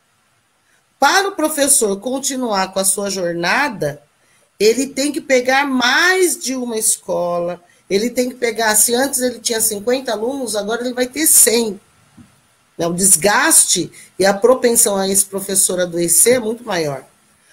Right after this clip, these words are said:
Fora que no Paraná, os professores, a maior parte são P S S, são contratados.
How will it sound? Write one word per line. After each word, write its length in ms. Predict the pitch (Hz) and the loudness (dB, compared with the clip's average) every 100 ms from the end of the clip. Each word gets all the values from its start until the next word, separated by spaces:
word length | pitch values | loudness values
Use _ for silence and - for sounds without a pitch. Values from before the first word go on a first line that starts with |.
| _ | _
Fora 600 | - - 285 339 392 240 | -2 2 4 6 4 2
que 200 | 214 240 | 0 0
no 160 | 240 240 | 0 2
Paraná, 520 | 214 190 185 180 165 | 2 2 0 0 -2
os 140 | 170 | -4
professores, 800 | - 190 190 190 - 214 226 202 - | -6 -8 -6 -4 -2 -2 -2 -2 -2
a 100 | 175 | -6
maior 360 | 175 185 190 | -6 -6 -6
parte 320 | 196 180 180 - | -4 -4 0 -2
são 260 | 220 254 - - | -2 -6 -12 -14
P 80 | - | -6
S 360 | 196 175 - 151 | -2 -2 -2 -4
S, 380 | 143 - - - _ _ _ _ - | -4 -4 -4 -6 _ _ _ _ -6
são 220 | - 170 | -4 -2
contratados. 840 | 175 180 180 175 165 143 120 - | -4 -2 -2 -2 -4 -6 -6 -8